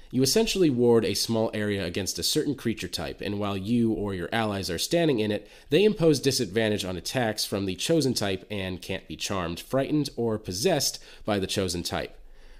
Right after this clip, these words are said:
Underused, a fantastic buff, and worth your warlock spell slot. And then we have Charm Monster at fourth level, and this is same as Charm Person, but it's capable of hitting much nastier targets. If you're going this high in the warlock levels, this is a good one to have in your pocket.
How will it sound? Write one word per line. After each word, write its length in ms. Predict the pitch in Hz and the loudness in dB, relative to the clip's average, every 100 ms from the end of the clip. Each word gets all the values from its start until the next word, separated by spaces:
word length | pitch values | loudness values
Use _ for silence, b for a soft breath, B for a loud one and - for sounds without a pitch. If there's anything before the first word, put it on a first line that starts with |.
| b | b
Underused, 800 | - 214 202 185 180 170 147 - - | 0 2 2 6 6 6 4 -4 -4
a 120 | 110 | -2
fantastic 580 | 107 98 151 147 139 110 | 0 0 0 0 0 0
buff, 260 | 120 113 - | -2 -2 -4
and 240 | 98 90 | -4 -2
worth 300 | 104 156 151 | 2 2 2
your 80 | 120 | 0
warlock 420 | 101 95 87 85 | 2 0 0 -2
spell 260 | - 85 73 | -4 -4 -2
slot. 380 | - 64 50 - - | -2 -4 -10 -18 -6
And 100 | 104 | 0
then 140 | 117 110 | 2 2
we 80 | |
have 240 | 98 98 87 | 2 -2 0
Charm 280 | - 196 156 | 0 2 4
Monster 360 | 131 117 - | 2 2 0
at 240 | 113 104 - | 0 -2 0
fourth 240 | 107 - | -2 0
level, 320 | 90 73 69 - | -4 -4 -6 -4
and 320 | 101 101 101 | -4 -2 0
this 180 | 131 - | 0 2
is 160 | 107 | 2
same 280 | - 208 196 | 2 4 4
as 100 | 165 | 4
Charm 260 | - 147 131 | 2 2 2
Person, 380 | 123 113 123 110 | 2 2 0 2
but 240 | 110 - | 0 0
it's 160 | 101 - | -4 0
capable 420 | 117 107 101 95 | 0 0 -2 -2
of 100 | 87 | 0
hitting 280 | 107 98 95 | -2 0 -2
much 520 | 107 113 - - - | -2 -2 -2 -2 -4
nastier 640 | 87 85 90 90 - 87 82 | -8 -2 0 0 -2 -6 -6
targets. 480 | 76 69 - - B B B B - | -6 -8 -8 -10 B B B B -6
If 120 | 107 | 0
you're 80 | 104 | 2
going 260 | 123 120 | 4 4
this 160 | 110 107 | 4 2
high 200 | 117 104 | 2 2
in 200 | 98 101 | 2 2
the 140 | 98 | 0
warlock 420 | 92 98 95 87 98 | 0 0 0 -2 -2
levels, 320 | 90 95 104 | -2 -2 -2
this 160 | 104 | -2
is 100 | 107 - | -2 -4
a 100 | 101 | -2
good 220 | 123 165 | -2 2
one 160 | 139 | 2
to 60 | 117 | 2
have 220 | 104 101 | 0 0
in 60 | 101 | -2
your 100 | 90 | -4
pocket. 480 | - 82 - - | -4 -6 -6 -14